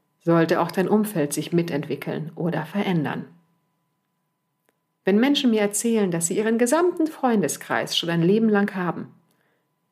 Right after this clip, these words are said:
ist das für viele ein Qualitätsmerkmal. Für mich ist das eher erschreckend. Es ist toll, wenn man einzelne Freunde ein Leben lang hat, aber ansonsten sollte sich das Umfeld so verändern, wie du dich veränderst.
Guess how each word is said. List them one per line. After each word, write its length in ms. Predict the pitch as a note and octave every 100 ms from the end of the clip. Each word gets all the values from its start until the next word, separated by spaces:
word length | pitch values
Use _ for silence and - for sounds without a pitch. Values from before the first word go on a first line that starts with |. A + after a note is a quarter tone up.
| _
ist 160 | - F3
das 120 | F#3+
für 120 | F#3+
viele 340 | E3+ - A3 A3+
ein 100 | A3+
Qualitätsmerkmal. 1080 | A3 A3+ A3 G#3+ G3 - D#3 D#3 - C3 D3+ - _ _ _ _ _ _ _ _ _ _ _
Für 140 | F#3+
mich 280 | E3+ D#3+ E3
ist 140 | G3
das 140 | G3+ G3+
eher 220 | G3 G3
erschreckend. 680 | F#3+ E3+ - F3+ - - - _ _ _ _ _ _ _ _ _ _
Es 120 | F#3+
ist 200 | G#3+ G#3+
toll, 280 | - C4 F3
wenn 100 | C#3+
man 180 | D3 D3
einzelne 460 | E3+ F#3+ G3 F3+ E3+
Freunde 460 | - F3+ A3+ G#3
ein 100 | D#3
Leben 260 | D#3+ E3+ F3
lang 280 | D#3 D#3 D#3+
hat, 280 | G#3 - - _ _ _ _ _ _ _ _
aber 200 | F#3 F3+
ansonsten 680 | F#3 E3+ D#3 D#3 D#3+ - G3
sollte 340 | E3+ E3+ F3+
sich 100 | F3+
das 180 | F3 F3
Umfeld 460 | F3 F3+ F3 F#3 F3+
so 220 | E3+ E3
verändern, 560 | E3+ F3+ G3 F3+ F#3+ F#3+
wie 60 | G3
du 140 | A3
dich 200 | F#3+ D3+
veränderst. 640 | F3 D3+ E3 D#3 - -